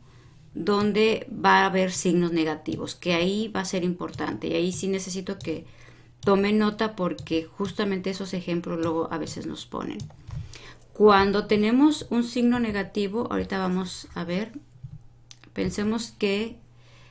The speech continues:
vamos a us-, a, a usar el mismo ejemplo casi, que sea doce X, mm,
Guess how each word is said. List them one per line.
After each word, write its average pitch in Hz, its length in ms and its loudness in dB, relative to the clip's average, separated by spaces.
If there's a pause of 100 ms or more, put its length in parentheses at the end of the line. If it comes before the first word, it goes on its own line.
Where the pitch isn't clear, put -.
(340)
vamos 208 320 0
a 196 80 0
us-, 180 240 -6
a, 185 220 -2
a 175 160 -4
usar 190 360 -2
el 185 120 -2
mismo 180 260 -2
ejemplo 185 420 -6
casi, 196 420 -6
que - 160 -10
sea 185 200 -4
doce 208 380 -4
X, 220 680 -6 (1900)
mm, 196 800 0